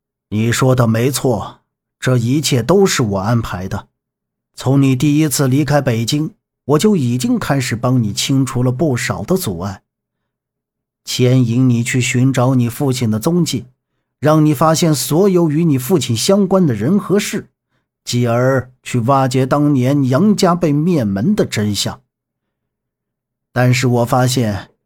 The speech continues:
一直在追杀你的人竟和日本人有关，不过那个杀手已经被解决掉了，没人再追杀你了，只是没有问出任何有价值的东西。”杨木听到这里就更加悲愤，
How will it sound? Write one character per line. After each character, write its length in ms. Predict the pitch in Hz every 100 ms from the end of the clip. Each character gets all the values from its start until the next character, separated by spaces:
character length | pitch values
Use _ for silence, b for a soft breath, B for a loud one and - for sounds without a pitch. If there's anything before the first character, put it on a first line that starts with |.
| _
一 240 | 202 202 147
直 160 | 196
在 180 | 208 139
追 320 | 127 262 247
杀 220 | 196 175 170
你 180 | 123
的 120 | 107 104
人 200 | 143 190
竟 220 | 196 127
和 220 | 131 196
日 260 | 190 226 123
本 180 | 107
人 160 | 98 101
有 140 | 104
关， 400 | 175 - 95 101 _ _ _ _ _
不 160 | 127 143
过 180 | 165
那 140 | 151 139
个 100 | 135
杀 240 | 156 147
手 180 | 139 135
已 140 | 120
经 180 | 117 156
被 120 | 143
解 180 | 127 117
决 180 | 110 147
掉 200 | 160 113
了， 180 | 98 - _ _ _
没 240 | 107 185
人 240 | 233 143 123
再 140 | 110
追 200 | 113 110
杀 240 | 104 98 104
你 140 | 95
了， 220 | 65 - _ _ _ _ _ _ _
只 120 | - 120
是 580 | 147 143 131 120 - - _ -
没 280 | 101 110
有 80 | 113
问 280 | 101 120 107
出 200 | 117 120
任 260 | 135 113 107
何 160 | 123
有 180 | 120 104
价 340 | - 143 110
值 180 | 104 120
的 80 | 127
东 320 | 139 185 185
西。” 220 | 143 - - _ _ _ _ _ _ _ _ _ _ _ _ _ _ _ 117
杨 220 | 127 147
木 160 | 147 131
听 200 | 160 160
到 140 | 131
这 180 | 127 143
里 140 | 120
就 140 | 123 127
更 260 | 240 180
加 160 | 123 104
悲 220 | 120 110
愤， 240 | 110 -